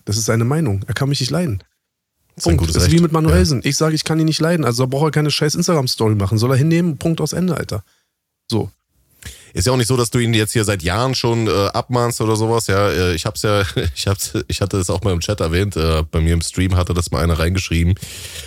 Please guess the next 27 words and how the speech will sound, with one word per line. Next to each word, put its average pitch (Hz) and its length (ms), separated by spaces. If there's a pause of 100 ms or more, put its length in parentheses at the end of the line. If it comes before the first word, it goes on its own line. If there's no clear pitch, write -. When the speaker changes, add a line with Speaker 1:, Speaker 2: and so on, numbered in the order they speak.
(140)
Speaker 2:
Der 85 80
hatte 98 100
mal 95 120
nachgezählt, 92 500
es 78 100
waren 87 140
irgendwie 95 180
zweihundertsechsundsiebzig 92 1120
Videos, 107 320
die 98 140
er 98 100
über 87 180
dich 101 180
gemacht 92 300
Speaker 1:
Boah. 113 100
Speaker 2:
hat, - 200
äh, 92 460
in 95 100
den 92 100
letzten 92 200
Speaker 1:
Boah. 90 120
Speaker 2:
drei 90 180
Jahren 92 280
oder 107 160
sowas. 107 300
Ja, 92 240
also 85 380